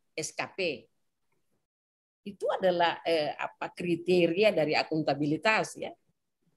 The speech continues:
Yang paling penting di dalam rangka kita bicara akuntabilitas itu ada beberapa tadi yang saya sampaikan. Nanti kita, kita kembangkan lagi. Akuntabilitas sesuai dengan karakteristik good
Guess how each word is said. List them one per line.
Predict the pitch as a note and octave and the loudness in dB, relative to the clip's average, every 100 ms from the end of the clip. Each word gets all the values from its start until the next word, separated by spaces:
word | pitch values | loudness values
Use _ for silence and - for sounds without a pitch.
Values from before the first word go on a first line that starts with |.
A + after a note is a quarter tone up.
| _ _ _ _ _ _ _ _ _ _ - | _ _ _ _ _ _ _ _ _ _ -14
Yang | B2+ - | -8 0
paling | E3+ G#3 G3+ | 2 4 2
penting | G#3 G#3 A#3 | 0 -2 -2
di | F#3+ | 0
dalam | D#3 D3+ D3+ | 2 2 2
rangka | D3 D3 D3+ D3 | 0 -2 -4 -8
kita | D#3+ D3+ C#3 | -10 -8 -8
bicara | D3 C#3 - | -6 -6 -8
akuntabilitas | - C3 C3 C3+ - D#3 | -14 -12 -10 -8 -6 -4
itu | F#3+ | -6
ada | C3 B2+ | -8 -8
beberapa | C3 C3 C3+ C3 | -8 -4 -4 -4
tadi | C3 C3+ C3 | -6 -4 -4
yang | - | -8
saya | A#2+ | -12
sampaikan. | B2 A#2+ B2 A#2 | -12 -8 -8 -6
Nanti | C3+ D3 | -6 -6
kita, | C#3+ C3+ - _ _ _ _ | -6 -6 -8 _ _ _ _
kita | - - A#2+ | -20 -14 -10
kembangkan | C3+ C3+ C3 B2+ C3+ | -8 -6 -6 -6 -8
lagi. | B2+ A#2+ A2+ G#2+ _ _ _ _ _ - _ _ _ _ _ _ _ _ _ _ _ _ - | -6 -6 -10 -20 _ _ _ _ _ -20 _ _ _ _ _ _ _ _ _ _ _ _ -2
Akuntabilitas | A#3 C#4+ D4 C4+ D4+ D4+ C#4+ | 2 6 8 8 8 8 8
sesuai | C4 C#4 | 10 10
dengan | B3+ A#3 A#3 A3+ | 12 10 10 6
karakteristik | G#3+ G#3+ - G#3 G3 G3 - - | 6 6 4 -2 2 2 2 4
good | F3+ | 4